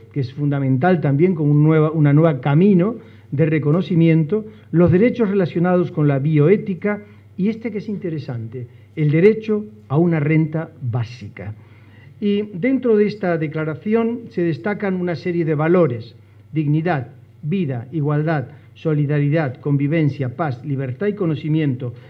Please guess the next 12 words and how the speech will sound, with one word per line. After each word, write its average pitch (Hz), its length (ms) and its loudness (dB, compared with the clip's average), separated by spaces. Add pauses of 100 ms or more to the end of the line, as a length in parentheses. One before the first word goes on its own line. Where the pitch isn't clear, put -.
(160)
basados 240 580 0
en 196 100 2
unos 208 220 2
principios, 151 800 -4 (360)
principio 160 500 0
de 170 60 0
seguridad 147 480 -2
humana, 180 500 2 (340)
principio 156 500 -2
de 151 120 0
no 175 180 4
discriminación, 170 1080 0